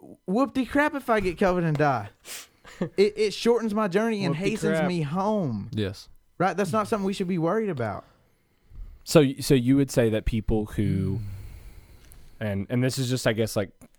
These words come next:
Speaker 2: kind of filing it out, somebody who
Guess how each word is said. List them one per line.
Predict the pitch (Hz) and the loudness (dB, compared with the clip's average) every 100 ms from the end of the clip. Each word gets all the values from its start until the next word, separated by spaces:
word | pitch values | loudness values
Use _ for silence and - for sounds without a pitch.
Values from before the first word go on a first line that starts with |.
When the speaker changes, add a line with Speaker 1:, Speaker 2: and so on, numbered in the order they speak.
| _ | _
Speaker 2:
kind | - 110 98 | -2 0 -2
of | |
filing | - 101 101 101 95 | 0 0 0 0 -2
it | 95 | -4
out, | 92 90 - _ _ - - _ _ _ - _ _ | -4 -6 -6 _ _ -14 -14 _ _ _ -20 _ _
somebody | - 135 135 135 | 0 2 4 2
who | 131 127 117 117 | 2 2 2 -2